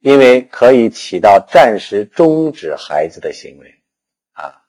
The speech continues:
也就是换句话说呢，我们很多家长之所以要打孩子，啊，而且呢，打孩子呢，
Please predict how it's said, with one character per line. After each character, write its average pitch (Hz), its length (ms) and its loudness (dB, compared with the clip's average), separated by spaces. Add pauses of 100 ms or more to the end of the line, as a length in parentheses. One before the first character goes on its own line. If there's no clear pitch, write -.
(600)
也 131 120 2
就 170 100 4
是 170 60 6
换 175 200 2
句 165 60 2
话 160 140 6
说 151 160 2
呢， 151 120 6
我 127 100 6
们 143 140 4
很 101 240 -4
多 135 140 4
家 135 260 2
长 92 260 -2 (580)
之 170 180 2
所 147 180 2
以 139 40 4
要 131 160 6
打 78 220 -2
孩 78 280 -12
子， 92 200 -20 (280)
啊， 78 400 -10 (460)
而 143 140 6
且 143 160 0
呢， 113 260 2 (600)
打 110 200 2
孩 113 240 2
子 143 160 0
呢， 101 300 -2